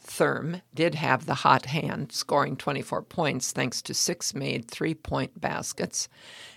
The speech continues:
Classmate Will Orness drained four triple tries of his own and added twelve, as five and oh Humboldt, which ranks second in the entire state in three-point accuracy,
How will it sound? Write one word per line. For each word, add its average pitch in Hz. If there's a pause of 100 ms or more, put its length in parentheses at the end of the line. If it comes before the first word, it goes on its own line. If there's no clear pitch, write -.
Classmate 151
Will 143
Orness 156
drained 135
four 143
triple -
tries 131
of -
his -
own 143
and 160
added 127
twelve, 131 (580)
as 151
five 185
and 185
oh 151
Humboldt, 139
which -
ranks 139
second 180
in 143
the 147
entire 147
state 147
in 135
three-point - (120)
accuracy, -